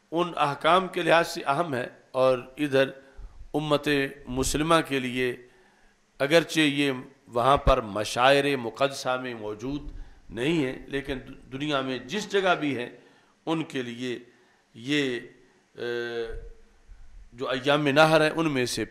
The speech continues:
पहला यौम नहर है और फिर ईद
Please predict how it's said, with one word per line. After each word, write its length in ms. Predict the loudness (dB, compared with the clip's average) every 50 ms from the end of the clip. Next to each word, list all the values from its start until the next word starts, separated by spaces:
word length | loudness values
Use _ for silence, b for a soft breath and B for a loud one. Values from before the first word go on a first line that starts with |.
| 4
पहला 380 | 6 6 8 8 6 4 4 2 -4 -10 -6
यौम 280 | 0 2 2 2 2 2
नहर 320 | 2 2 4 4 6 4
है 180 | 4 2 0 -2 -2 2
और 400 | 4 4 4 4 2 0 -6 -14 b b b b b b b b b -6
फिर 460 | -4 -4 -4 -4 -8 -12 -16 _ _ -8 -6
ईद 300 | -4 -4 -4 -6 -8